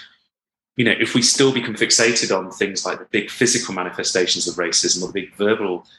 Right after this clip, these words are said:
expressions of racism, so the murder of George Floyd being one of those things,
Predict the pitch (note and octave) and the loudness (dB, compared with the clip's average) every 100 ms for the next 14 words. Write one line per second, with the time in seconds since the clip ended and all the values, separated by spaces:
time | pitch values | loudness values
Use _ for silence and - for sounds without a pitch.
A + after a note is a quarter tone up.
0 | - F#2 - F#2+ F2+ F2 E2+ E2 - F2 | -4 -2 0 0 0 -2 -4 0 0 0
1 | G2+ G#2 F#2 G2 G#2 F#2+ - F#2 F2+ - | 0 0 -2 -2 -2 -4 -2 0 0 0
2 | F#2 - F2+ F2+ G2 A2+ F2 E2+ - - | -2 -2 -8 -6 -4 -2 -2 -2 -2 -4
3 | G#2 - - - | -8 -12 -12 -10